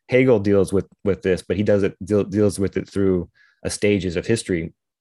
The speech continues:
uh, framework. And then this influenced Marx. So we all know about, or I don't know if we all know, but Marx, uh, was very popular for his theory of dialectical materialism.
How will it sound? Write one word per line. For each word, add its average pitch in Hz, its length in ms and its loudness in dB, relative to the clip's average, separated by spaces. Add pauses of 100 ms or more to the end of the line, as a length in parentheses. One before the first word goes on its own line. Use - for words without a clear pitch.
uh, 87 140 -2
framework. 85 640 -6
And 101 140 0
then 98 140 2
this 127 200 2
influenced 92 480 -2
Marx. - 500 -4 (500)
So 101 240 0
we 107 160 2
all 107 120 2
know 98 160 2
about, 92 360 0 (200)
or 95 140 0
I 95 60 -2
don't 92 100 0
know 92 60 0
if - 80 -8
we 92 80 2
all 90 120 -2
know, 95 180 2
but - 160 -2
Marx, 107 480 -2 (560)
uh, 113 320 4
was 110 320 0
very 117 280 4
popular 117 500 2
for 113 220 0
his 107 320 0 (120)
theory 117 340 2
of 95 260 0
dialectical 104 540 0
materialism. - 840 -6